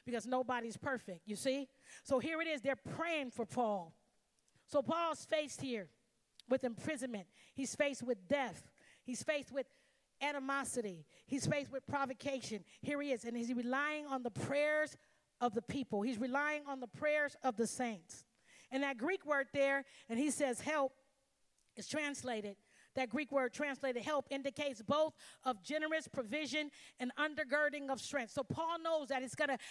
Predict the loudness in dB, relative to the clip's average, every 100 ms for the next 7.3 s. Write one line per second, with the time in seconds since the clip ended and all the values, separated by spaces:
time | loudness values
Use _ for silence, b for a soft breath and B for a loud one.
0 | B -4 -2 -2 -2 -2 0 2 4 2
1 | 2 0 -2 0 0 B 0 2 4 4
2 | 6 4 4 2 2 2 0 2 0 0
3 | 0 2 2 2 0 0 0 0 0 0
4 | 0 -2 0 0 0 -2 -10 b b _
5 | -10 -10 -10 -10 -8 -6 -4 -4 -4 -4
6 | 2 2 2 -2 -2 -2 -2 -4 -4 -4
7 | -8 -12